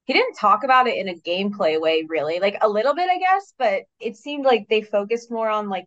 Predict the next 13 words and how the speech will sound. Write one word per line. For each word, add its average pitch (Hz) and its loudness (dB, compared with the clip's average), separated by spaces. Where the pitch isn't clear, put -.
the 180 -6
attitude, 208 -4
he, 202 -16
like, 220 2
the 226 2
genuineness, 240 -4
like, 233 0
we're 233 -2
calling 240 -2
it 240 -6
for 240 -4
this 240 -4
discussion. 240 -6